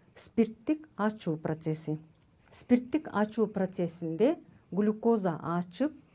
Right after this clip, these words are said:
спирт пайда болот. Ошондуктан бул процесстин аты спирттик ачуу деп аталат.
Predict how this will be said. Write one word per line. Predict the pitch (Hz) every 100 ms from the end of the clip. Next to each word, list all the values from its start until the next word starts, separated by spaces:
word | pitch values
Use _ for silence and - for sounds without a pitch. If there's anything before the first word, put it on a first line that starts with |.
| _
спирт | - - 254 247 -
пайда | 180 147
болот. | 151 147 - - _ _ _ _ -
Ошондуктан | 185 202 170 165 - 277 311 - - -
бул | 202 262
процесстин | 262 262 262 247 254 240
аты | 240 233 233 240
спирттик | - - 180 - 214 214
ачуу | - 170 165 175
деп | 175 165 -
аталат. | 175 170 151